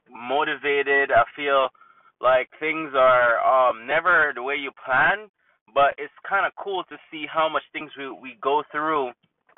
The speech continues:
that either, one, didn't work out the way we, we planned, or two, it, it came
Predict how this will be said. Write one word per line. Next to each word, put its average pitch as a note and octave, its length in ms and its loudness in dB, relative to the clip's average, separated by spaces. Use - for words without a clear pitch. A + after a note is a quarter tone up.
that C#3 280 6
either, D3 320 -2
one, D#3 440 2
didn't C#3+ 200 -6
work D3+ 280 2
out C#3 120 4
the B2 80 -10
way C#3+ 200 -6
we, C#3+ 240 -10
we D3 220 -14
planned, D3+ 400 0
or B2 160 -2
two, D#3 340 -4
it, C3+ 180 -4
it D3+ 160 -10
came D#3+ 240 -6